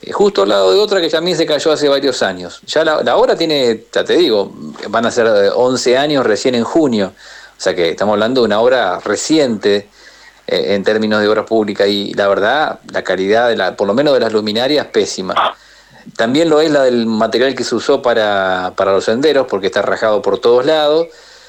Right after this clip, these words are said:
Pero bueno, en la obra pública en nuestro país, en esa, en nuestra ciudad, eh, está a la vista la, la consecuencia, ¿no? de,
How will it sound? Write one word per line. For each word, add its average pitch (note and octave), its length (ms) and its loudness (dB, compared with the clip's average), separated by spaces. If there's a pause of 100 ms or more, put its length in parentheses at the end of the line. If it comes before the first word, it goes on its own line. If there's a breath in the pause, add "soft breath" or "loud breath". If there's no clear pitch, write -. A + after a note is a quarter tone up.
(480 loud breath)
Pero B2 240 2
bueno, A#2+ 340 4
en A2+ 60 0
la C3+ 100 2
obra D3 240 2
pública B2 1120 0
en B2 80 -2
nuestro B2+ 300 0
país, D3+ 500 0
en B2 180 0
esa, B2 140 -4
en A#2+ 120 -2
nuestra A#2+ 240 0
ciudad, F3 520 -2 (340)
eh, G2 760 0
está G2+ 180 -2
a B2 40 2
la A#2+ 120 2
vista B2+ 260 0
la, G#2 240 0
la G2 260 -2
consecuencia, A#2+ 680 0
¿no? A#2+ 160 0
de, G2+ 320 -2